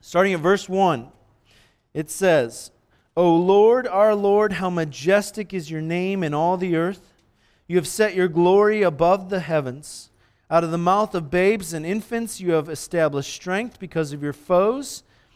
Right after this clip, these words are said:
to still the enemy and the avenger." When I look at your heavens, the work of your fingers, the moon and the stars which you have set in place,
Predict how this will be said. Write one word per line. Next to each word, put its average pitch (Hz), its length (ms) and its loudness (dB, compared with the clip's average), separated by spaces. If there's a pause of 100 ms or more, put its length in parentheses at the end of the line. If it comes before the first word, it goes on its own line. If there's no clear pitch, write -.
(380)
to 170 140 -8
still 214 460 0
the 208 260 -8
enemy 220 420 -4
and 208 100 -4
the 202 120 -4
avenger." 147 560 -4 (640)
When 185 140 -2
I 196 80 2
look 233 220 2
at 240 80 -8
your 208 140 0
heavens, 202 520 0
the 180 80 0
work 202 260 2
of 180 120 -4
your 170 80 -4
fingers, 214 580 -6
the 165 140 -10
moon 190 400 -2
and 180 120 -4
the 151 60 -8
stars 202 560 0
which 175 220 -14
you 165 80 -4
have 147 100 -8
set 190 340 -4
in 147 120 -14
place, 196 500 -2